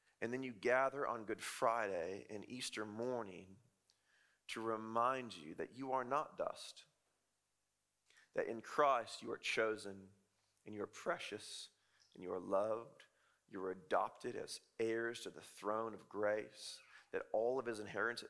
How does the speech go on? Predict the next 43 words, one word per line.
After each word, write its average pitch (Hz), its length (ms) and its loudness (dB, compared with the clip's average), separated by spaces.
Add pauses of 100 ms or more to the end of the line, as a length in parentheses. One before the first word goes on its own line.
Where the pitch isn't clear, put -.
inheritance 113 420 2
will 101 100 -6
be 98 120 -6
shared 110 300 0
with 110 160 -6
you, 104 100 0
a - 20 0
hundred 123 200 -2
percent 113 260 -6
of 95 60 -8
his 92 100 -10
inheritance 104 340 -4
will 98 80 -10
be 98 100 -12
given 104 260 -8
to 107 60 -10
you. 110 200 -8 (720)
You're 107 80 -10
far - 380 -4
more 131 220 0
than 107 160 -10
dust. - 460 -8 (1400)
You're - 80 -8
sons 127 420 2
and 117 140 -4
daughters 117 380 4
of 98 80 -14
the 104 80 -6
King 117 220 -4
of 110 100 -6
Kings. 123 600 -10 (720)
Lent 131 400 2
is 117 120 -6
designed 113 760 2
to 127 100 -8
do 123 300 -2
this 107 380 -2 (120)
with 120 200 -2
us. 101 120 0
So 113 120 0
for 113 120 -8
forty 151 460 2
days, 139 560 4